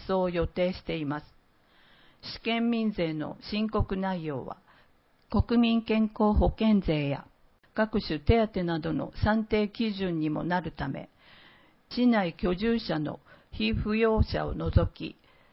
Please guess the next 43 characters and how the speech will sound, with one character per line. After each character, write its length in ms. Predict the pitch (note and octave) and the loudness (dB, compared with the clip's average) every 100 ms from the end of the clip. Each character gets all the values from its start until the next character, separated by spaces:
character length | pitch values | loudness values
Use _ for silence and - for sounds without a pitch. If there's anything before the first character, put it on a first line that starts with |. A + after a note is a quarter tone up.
| _ _ _ _ _ - | _ _ _ _ _ -4
収 200 | G#3+ A#3+ | 2 2
入 260 | A3+ A3+ A3 | 2 2 2
の 180 | G#3+ G3+ | 2 4
有 60 | |
無 140 | A3 F#3+ | 4 4
に 140 | D#3 | 0
か 140 | E3 | -4
か 160 | D3 E3+ | 0 2
わ 140 | E3 | 4
ら 160 | E3 D#3 | 4 0
ず 180 | - E3 _ | -2 -12 _
申 280 | - A3+ A3+ | -6 -2 0
告 320 | G#3+ G#3 G3+ | 2 2 2
が 100 | F#3+ | 0
必 300 | F#3+ - - | 0 -2 0
要 180 | F3+ E3+ | 2 2
で 140 | D#3 D#3+ | 0 -4
す。 120 | - _ _ _ _ _ _ _ _ - | -8 _ _ _ _ _ _ _ _ -4
ま 160 | F3+ F#3+ | -2 2
た、 160 | A3+ | 2
こ 160 | A3 A3 | 4 4
の 120 | A3+ | 4
申 280 | - A#3 A#3 | 2 0 0
告 300 | A#3 A3 A3+ | 0 2 4
が 140 | G#3+ | 4
完 260 | G#3+ G#3+ A3 | 4 2 4
了 200 | G#3+ G#3 | 4 4
し 120 | G#3 | 0
て 80 | - | -2
い 100 | G3 | 0
な 160 | G3 F#3 | 0 -2
い 80 | D#3 | -2
と、 260 | - - _ _ _ | -6 -8 _ _ _
課 160 | - F3+ | 0 2
税 280 | F#3 A3 G#3+ | 4 4 4
非 140 | - | 0
課 180 | - A3+ | 2 2
税 260 | G#3 A3+ A3 | 4 4 4
証 280 | - G#3+ | 4 4
明 160 | G#3+ G#3+ | 4 2
書 200 | G#3+ F#3 | 2 2
は 120 | D3 | 0
発 220 | D3+ D3+ | -2 -8